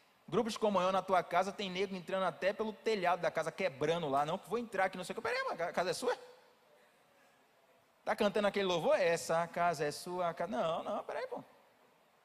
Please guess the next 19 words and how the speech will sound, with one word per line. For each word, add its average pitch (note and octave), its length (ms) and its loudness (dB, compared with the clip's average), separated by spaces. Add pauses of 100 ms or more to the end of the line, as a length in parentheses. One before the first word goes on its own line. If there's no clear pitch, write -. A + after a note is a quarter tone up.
Dá - 120 -4
uma C4+ 80 2
segurada A3+ 480 6
aí. G#3 100 -2 (320)
Os - 60 -14
caras E4+ 300 6
entraram E4 400 6
pelo F#4+ 220 6
telhado, F#4+ 600 8
meu F4+ 120 8
amigo. C#4 380 4
Por A#3+ 240 6
quê? D#4 440 8 (580)
Porque E3+ 300 -10
quem F3+ 240 -8
quer D3+ 180 -2
dá D3+ 100 -4
um D#3+ 100 -8
jeito. G#2+ 300 -14